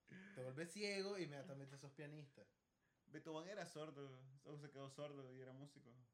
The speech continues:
Speaker 1: Mm, de hecho, era músico y después se quedó sordo.
Speaker 2: Pero siguió componiendo música.
Speaker 1: Es que ese era el chiste. Supuestamente el maestro sabía de memoria cada ruido que hacía cada tecla.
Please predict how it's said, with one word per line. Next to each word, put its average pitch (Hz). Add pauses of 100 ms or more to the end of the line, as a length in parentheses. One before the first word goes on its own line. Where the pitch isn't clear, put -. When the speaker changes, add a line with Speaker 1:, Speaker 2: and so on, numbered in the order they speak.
(340)
Speaker 1:
Mm, 131
de 123
hecho, 147
era 147
músico 160
y -
después 127
se -
quedó 92
sordo. - (340)
Speaker 2:
Pero 160
siguió 160
componiendo 147
música. 143 (180)
Speaker 1:
Es 139
que 127
ese 120
era 131
el 127
chiste. 165
Supuestamente 123
el 131
maestro 127
sabía 123
de 127
memoria 120
cada 120
ruido 120
que 117
hacía 117
cada 117
tecla. 110